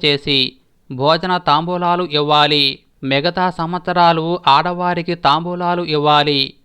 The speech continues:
తొమ్మిది సంవత్సరాలు వ్రతం పూర్తి అయిన తరువాత వెండి చుక్క, బంగారు చుక్క చేయించి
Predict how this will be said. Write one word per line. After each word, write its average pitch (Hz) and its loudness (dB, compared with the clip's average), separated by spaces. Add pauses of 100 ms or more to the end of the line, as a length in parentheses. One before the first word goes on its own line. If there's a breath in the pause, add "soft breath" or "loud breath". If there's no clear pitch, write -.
(240)
తొమ్మిది 170 -2
సంవత్సరాలు 170 0
వ్రతం 175 -2
పూర్తి 170 -6
అయిన 175 -2
తరువాత 147 2 (360)
వెండి 151 0
చుక్క, 143 0 (300)
బంగారు 170 0
చుక్క 175 0
చేయించి 147 0